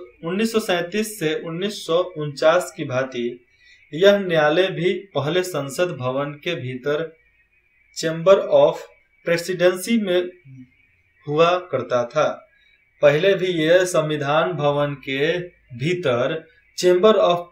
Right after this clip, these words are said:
Presidency में हुआ करता था। इसे उन्नीस सौ अंठावन में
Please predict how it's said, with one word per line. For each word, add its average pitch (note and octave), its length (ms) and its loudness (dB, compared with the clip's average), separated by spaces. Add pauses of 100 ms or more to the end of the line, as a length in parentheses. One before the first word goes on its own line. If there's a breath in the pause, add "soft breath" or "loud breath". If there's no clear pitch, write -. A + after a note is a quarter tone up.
Presidency D#3+ 760 -2
में E3+ 220 -4
हुआ D3 200 0
करता D3+ 420 0
था। D3 360 -6 (340 loud breath)
इसे G3 260 0
उन्नीस G#3 420 2
सौ G#3+ 60 4
अंठावन F3 720 2
में F3+ 220 4